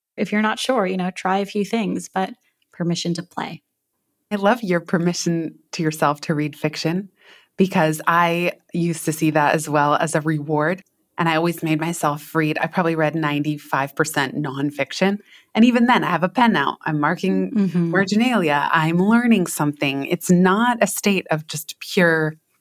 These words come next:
Speaker 2: being. It's
Speaker 1: Mm-hmm.
Speaker 2: learning. Two different things, even if it's fun. So I'm gonna also give us all a permission slip to read more fiction just for the fun of it.
Speaker 1: I love it. Tell me what you're reading next.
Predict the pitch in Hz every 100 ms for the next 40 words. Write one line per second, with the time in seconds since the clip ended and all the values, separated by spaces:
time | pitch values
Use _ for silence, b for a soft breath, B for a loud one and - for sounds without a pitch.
0 | _ _ _ _ 165 185 113 _ _ _
1 | _ - 175 180 208 127 147 _ _ _
2 | 208 180 202 175 - - - b b b
3 | - 196 208 202 180 - 156 156 B B
4 | - - 180 160 180 196 208 180 170 170
5 | 170 151 B B - 170 165 165 165 160
6 | 156 156 156 156 160 - 156 - 160 151
7 | 156 156 143 - 156 - - 151 - _
8 | - 175 - 175 156 156 151 147 147 -
9 | - _ _ _ _ _ _ - 165 170
10 | 175 170 - _ - 220 240 240 226 226
11 | 226 220 226 233 - -